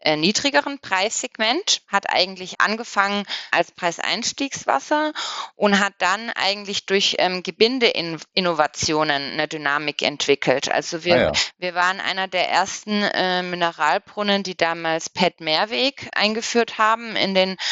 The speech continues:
Speaker 1: neunziger Jahren. Und das war eben vor allen Dingen für Familien auch super,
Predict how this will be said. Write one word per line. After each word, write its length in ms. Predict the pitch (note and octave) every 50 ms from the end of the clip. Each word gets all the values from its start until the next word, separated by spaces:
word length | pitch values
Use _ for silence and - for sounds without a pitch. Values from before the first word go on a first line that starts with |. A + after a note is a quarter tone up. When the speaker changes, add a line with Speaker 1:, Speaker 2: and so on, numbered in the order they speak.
| - - - _
Speaker 1:
neunziger 520 | F#3 F#3 G3 A3 A3 - - A#3 A3 G#3+
Jahren. 400 | G#3+ G#3 G3+ G3+ G#3+ A3 A3+ A#3 -
Und 200 | - F#3 F#3 F#3
das 220 | F#3+ F#3+ - - -
war 240 | E3+ D#3+ F3+ G3 - -
eben 440 | - F#3 G3 F#3+ F#3+ G3 G3 G3 F#3 - - - _
vor 260 | _ - F#3+ - -
allen 360 | F#2+ D#3 F#3 G3 G3+ G3+ G3+
Dingen 420 | F#3 F#3+ F#3+ F#3+ F#3+ F#3+ F#3+ F#3+ -
für 240 | - - G3+ F#3 F#3
Familien 800 | - - F3 E3+ F3 F#3 G#3+ C4 C#4+ A3+ E3+ D#3+ D3+ D3+ D#3 -
auch 320 | - B2 C#3+ D3+ D#3 -
super, 600 | - - - E3 D#3 - - G3 G3 G#3+ C4 C#4+